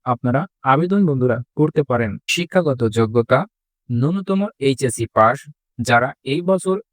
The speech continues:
এইচএসসি পাস করেছেন বা ফল প্রত্যাশী, তারাও কিন্তু খোঁজ নিতে পারবেন। বয়স, আপনার বয়স হতে হবে আঠারো থেকে বত্রিশ বছরের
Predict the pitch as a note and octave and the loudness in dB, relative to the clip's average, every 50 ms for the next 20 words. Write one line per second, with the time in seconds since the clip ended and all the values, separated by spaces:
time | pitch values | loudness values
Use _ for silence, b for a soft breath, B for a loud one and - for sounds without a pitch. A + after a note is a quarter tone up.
0 | - C3+ C#3 C3+ - D#3 D3 - - D3 C#3+ - - A#2+ A#2 - - - - C3 | -6 -4 -4 -2 -2 -2 -2 -2 -2 -4 -4 -2 0 0 0 -2 -4 -4 -2 0
1 | C#3 D3+ D3 - E3 F3 F#3 F#3+ G3 - _ _ _ _ A#2 A#2 A#2 A2 B2+ - | 0 0 0 0 -2 -2 -2 -4 -6 -8 _ _ _ _ 0 2 2 2 0 -4
2 | _ - D3 D#3 F3 F#3 - D#3 C#3+ C3 - B2+ A#2 - - G#2+ G2+ G#2+ - _ | _ 2 2 2 2 0 0 -2 -2 0 0 0 0 0 -2 -8 -12 -12 -14 _
3 | _ _ _ _ - A#2+ A#2 C#3 D3+ F#3 F#3+ F3+ E3 D3+ C3 - A#2+ B2+ D3 - | _ _ _ _ 2 2 4 4 2 -2 -4 -6 -6 -8 -6 -4 -4 -4 -4 -8
4 | _ _ _ - - C3+ D3+ D#3+ E3+ E3+ D#3+ C#3 C3+ A#2+ A#2 A2+ A2+ G#2 A2 G#2 | _ _ _ -4 0 0 2 2 2 0 -2 -2 -2 0 0 0 0 0 -4 -8
5 | G2 F2 - - _ _ _ _ _ _ _ _ _ _ _ _ _ _ _ _ | -8 -10 -12 -14 _ _ _ _ _ _ _ _ _ _ _ _ _ _ _ _
6 | _ _ _ - A2+ A2 B2 C3+ C#3 C3+ B2 A2+ G#2+ G#2+ - _ _ _ _ _ | _ _ _ -16 -8 0 2 4 4 4 4 2 -4 -8 -10 _ _ _ _ _
7 | _ _ _ - B2+ B2 - - - B2 A#2+ A#2+ A#2 A#2+ B2+ E3 F#3 - - - | _ _ _ -2 -2 -2 -2 -2 -4 -2 -2 0 2 2 2 2 0 -2 -6 -6
8 | - D#3 - - B2+ C3+ B2 A2 B2+ C3 E3 F3+ - _ _ _ _ _ - B2 | -4 -2 0 0 0 0 0 0 0 0 -2 -2 -6 _ _ _ _ _ -2 -2
9 | B2 - - E3+ F#3 F3+ - D#3 C#3+ A#2+ - G#2+ B2 D3+ - _ - A#2 B2 C#3 | -2 0 0 0 -2 0 0 -2 -2 0 0 -2 -2 -2 -4 _ -6 0 2 2
10 | D3 - - E3 E3 E3 D#3 C3 B2 A2+ - D3+ C#3 D#3+ F3+ | 2 2 0 0 0 0 2 2 0 0 2 2 0 0 0